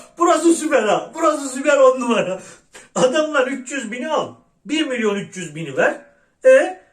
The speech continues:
adama de ki, "Sen bana bir milyon üç yüz bini ver, ben sana muhtemelen üç milyon olarak vereceğim." demiştir veya daha fazla. Semih de demiş ki, "Ula üç verdim, bir milyon üç yüz bin aldım.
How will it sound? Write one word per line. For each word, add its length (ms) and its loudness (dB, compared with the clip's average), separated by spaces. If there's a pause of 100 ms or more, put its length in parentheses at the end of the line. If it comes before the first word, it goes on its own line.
(160)
adama 320 -2
de 80 -6
ki, 60 -8
"Sen 220 2
bana 220 0
bir 80 -6
milyon 280 -2
üç 200 -8
yüz 140 -12
bini 140 -6
ver, 200 -2
ben 120 2
sana 300 -2
muhtemelen 460 -4
üç 220 -12
milyon 320 -2
olarak 320 -2
vereceğim." 400 -4
demiştir 360 -10
veya 240 -8
daha 240 -2
fazla. 400 -2 (100)
Semih 340 -12
de 120 -6
demiş 280 -10
ki, 60 -16
"Ula 220 -6
üç 160 -14
verdim, 360 -6
bir 120 -8
milyon 260 -6
üç 180 -14
yüz 140 -16
bin 60 -10
aldım. 340 -6